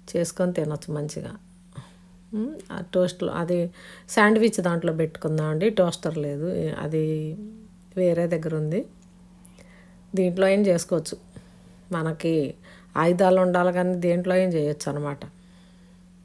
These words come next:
నేను దాన్ని, అది శాండ్విచ్ చేస్తారు మా వాళ్ళు. శాండ్విచ్ లాగా చేసుకుంటారు. క్రీమ్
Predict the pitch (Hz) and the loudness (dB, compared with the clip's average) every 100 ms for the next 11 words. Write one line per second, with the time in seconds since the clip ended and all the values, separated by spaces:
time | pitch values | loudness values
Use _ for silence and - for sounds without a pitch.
0 | - - - - - - - 180 175 170 | -20 -20 -20 -20 -20 -18 -2 0 2 2
1 | 165 170 170 170 175 185 196 214 208 160 | 0 0 -2 0 4 6 6 6 6 4
2 | 156 - 151 151 160 156 156 147 180 - | 0 0 -4 -2 0 0 0 -2 -6 -12
3 | 214 214 - 165 180 180 175 175 165 170 | -10 -8 -4 -2 0 -2 -4 -4 -2 -2
4 | 165 156 - 151 151 151 156 170 165 160 | -2 -4 -4 -10 -6 -6 -4 -2 0 0